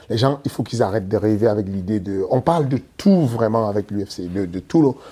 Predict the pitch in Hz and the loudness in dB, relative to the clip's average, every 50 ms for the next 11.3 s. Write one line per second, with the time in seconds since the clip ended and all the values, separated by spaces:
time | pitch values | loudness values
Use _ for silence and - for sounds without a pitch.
0 | - - - 107 - 147 123 120 - - - 165 156 156 - - - 160 151 139 | -12 -6 -2 -2 0 0 0 0 0 0 0 0 0 0 -2 -2 0 2 2 2
1 | 135 135 131 127 - 147 135 - - 110 - - - 117 101 117 107 104 113 - | 4 2 2 2 0 -2 -2 -2 -6 -8 -8 -4 -4 -2 -2 -2 -2 -2 -4 -4
2 | - 104 101 110 110 113 - - 120 117 - - - 131 135 135 131 135 135 131 | -6 -2 0 2 0 0 0 0 0 0 0 0 0 2 2 4 4 4 4 4
3 | 131 131 127 - 131 113 101 117 117 113 117 123 131 - - - _ _ - - | 4 2 0 0 -2 -2 0 0 2 2 0 0 -2 -8 -16 -20 _ _ -4 -2
4 | 107 110 120 117 - - _ - 117 110 107 117 127 127 - - - - 117 120 | 0 0 0 -2 -4 -10 _ -6 -4 -4 0 0 -2 -2 -2 -4 -2 0 2 2
5 | 117 113 107 101 95 95 101 101 101 - 104 - - - 117 120 131 - - - | 2 2 2 0 0 0 -2 -2 -2 -4 -4 -4 -2 0 0 0 0 -2 -10 -20
6 | - - - - - 123 120 113 110 113 110 107 113 117 117 113 113 107 - 101 | -20 -20 -20 -4 0 2 4 4 4 4 4 4 4 4 4 4 2 -2 -4 -6
7 | 101 - 104 98 98 98 - - - - 95 78 - - - 113 104 - 120 120 | -6 -4 -4 -4 -4 -4 -6 -6 -6 -6 -6 -8 -8 -6 -4 -4 -2 0 0 0
8 | 113 - 123 123 117 - 139 143 143 131 113 110 123 113 113 - - - - 131 | 0 0 0 0 2 4 4 4 4 2 2 0 -2 -4 -4 -6 -10 -4 -4 -4
9 | 107 - - - 120 113 - 127 120 113 107 117 117 - 127 123 120 110 110 117 | -4 -4 -4 -4 -2 0 2 2 2 2 2 2 0 2 2 2 2 2 2 2
10 | 113 - 123 123 135 139 - - - - - - - - 131 117 117 113 113 110 | 0 2 2 2 2 2 -2 -10 -20 -20 -20 -16 -2 2 4 4 6 6 4 2
11 | 104 - - 117 110 - | 2 2 2 2 2 2